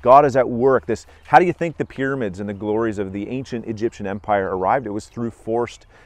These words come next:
labor, the glory of a few at the expense of the suffering of many, this oppression against God's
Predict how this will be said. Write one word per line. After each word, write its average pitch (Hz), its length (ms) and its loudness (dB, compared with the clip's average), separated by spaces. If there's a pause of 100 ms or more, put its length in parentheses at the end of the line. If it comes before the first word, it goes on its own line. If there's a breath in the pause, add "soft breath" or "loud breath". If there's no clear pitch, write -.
(120)
labor, 113 580 2
the 117 120 -2
glory 135 600 4
of 117 80 2
a 107 80 2
few 135 560 -2 (460 soft breath)
at 123 160 -8
the 143 80 -4
expense 123 640 -6
of 101 260 0
the 101 80 -4
suffering 98 680 -8
of 113 360 0 (440 soft breath)
many, 107 400 -6
this 98 200 -10
oppression 120 600 -2
against 104 580 -6
God's 98 420 -2